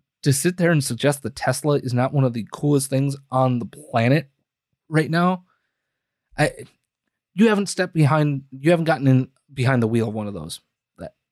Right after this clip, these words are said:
trust me, it's unbelievable. If you get a hold of a Tesla and you can go to zero to sixty in less than three seconds, that's a life-changing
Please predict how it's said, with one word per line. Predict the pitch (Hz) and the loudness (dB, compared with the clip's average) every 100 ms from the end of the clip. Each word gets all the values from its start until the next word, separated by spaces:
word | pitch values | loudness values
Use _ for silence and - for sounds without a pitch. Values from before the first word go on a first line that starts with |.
| _ _ _ _ _ | _ _ _ _ _
trust | - 185 165 143 | -2 2 2 2
me, | 120 110 _ _ _ _ _ _ - | 2 0 _ _ _ _ _ _ 0
it's | 156 | 2
unbelievable. | 143 131 127 127 104 - - - | 2 2 2 0 -2 -8 -20 -18
If | 120 | -2
you | 214 | 2
get | 226 | 4
a | 202 | 4
hold | 156 170 175 - | 4 2 2 0
of | 127 120 113 | 2 2 0
a | 123 | -6
Tesla | 113 139 131 110 107 104 | -2 -2 -2 -6 -6 -6
and | 120 117 101 | -6 -6 -4
you | 135 | -4
can | 147 | 0
go | 131 135 | 2 2
to | 117 | 0
zero | 120 139 123 | -2 -2 -2
to | |
sixty | 110 131 - 120 | -4 -8 -6 -4
in | |
less | 113 117 | -4 -4
than | 117 | -6
three | 110 123 | -4 -4
seconds, | - 120 123 - _ _ - | -2 -4 -6 -10 _ _ -6
that's | 160 | -2
a | |
life-changing | 117 113 127 - 123 113 107 104 | 0 2 0 0 -4 -4 -6 -10